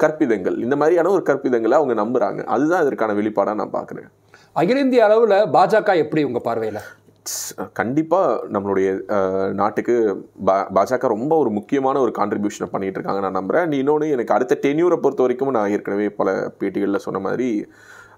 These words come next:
Speaker 1: அஹ், ரெண்டாயிரத்தி இருபத்தி நாலு மீண்டும் பாரத பிரதமர் மோடி அவர்களுடைய தலைமையில ஒரு ஆட்சி அமையும். அதில் எந்த விதமான மாற்று கருத்தும் கிடையாது. எவ்வளவு பெரிய தம்பிங் மெஜாரிட்டியில வரப்போறாங்க அப்படிங்கிறது மட்டும்தான் எனக்கான ஒரு கேள்வி.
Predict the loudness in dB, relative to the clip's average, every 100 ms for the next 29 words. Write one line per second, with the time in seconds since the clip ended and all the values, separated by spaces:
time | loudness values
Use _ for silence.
0 | -6 -4 -2 2 4 2 0 -2 0 0
1 | 2 0 0 0 0 0 -2 -12 -8 -2
2 | 0 0 -2 -2 0 2 2 0 -2 -4
3 | -4 -2 0 0 -2 -4 -4 -4 -6 -2
4 | -2 0 -2 -6 -4 -2 -2 -4 -6 -6
5 | -4 -4 -6 -8 -8 -6 -4 0 0 0
6 | -2 -2 -4 -4 -4 -4 -4 -2 -2 -4
7 | -8 -18 -4 4 6 6 4 2 2 2
8 | 2 2 4 2 2 2 2 0 -2 -2
9 | -4 -4 -4 -4 -6 -6 -6 -2 0 -2
10 | -4 -6 -6 -6 -6 -4 -6 -4 -2 -2
11 | -4